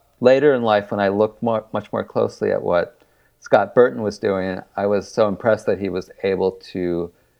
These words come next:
you know, work with so many different styles of vernacular furniture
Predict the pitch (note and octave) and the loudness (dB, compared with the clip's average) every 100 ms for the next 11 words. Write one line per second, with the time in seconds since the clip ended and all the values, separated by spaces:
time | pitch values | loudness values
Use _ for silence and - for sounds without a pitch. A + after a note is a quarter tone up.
0 | _ - A2 G#2 A2 A#2 - B2+ A2+ A2+ | _ -4 0 2 2 0 0 0 0 0
1 | G#2 A2+ G2+ G#2 F#2 - G2 F#2+ G#2 G#2 | -2 -2 -4 -4 -6 -4 0 0 0 -4
2 | G2+ A2+ G2 G2+ - G#2 G2 - F#2+ G2+ | -4 -4 -4 -6 -6 -4 -4 -6 -8 -8
3 | - A2 A2+ A2 | -8 -6 -4 -6